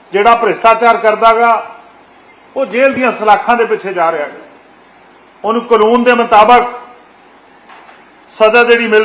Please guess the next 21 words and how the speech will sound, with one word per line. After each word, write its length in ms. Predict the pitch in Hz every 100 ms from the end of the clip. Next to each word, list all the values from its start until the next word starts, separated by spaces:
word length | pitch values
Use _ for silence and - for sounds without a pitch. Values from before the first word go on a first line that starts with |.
| 220
ਰਹੀ 220 | 202 226
ਆ, 220 | 220 180 - - - _ _ _ _ 127
ਬਹੁਤ 260 | 185 220
ਸਾਰਿਆਂ 240 | 226 226 220
ਦੇ 80 |
ਕੇਸ 320 | 214 220 233 214
ਅਦਾਲਤਾਂ 400 | 202 202 - 226
'ਚ 100 | -
ਪਏ 180 | 220 226
ਨੇ 140 | 226
ਔਰ 100 | 220
ਬਹੁਤ 260 | 208 214 220
ਸਾਰਿਆਂ 220 | 208 214
ਨੂੰ 80 | 214
ਕਨਵਿਕਸ਼ਨ 480 | 214 202 190 - 208
ਜਿਹੜੀ 260 | 190 185 190
ਆ 140 | 185 - - - _
ਸਜ਼ਾ 180 | 185 185
ਹੋ 140 | 175 180
ਚੁੱਕੀ 360 | 175 -
ਆ। 80 | 156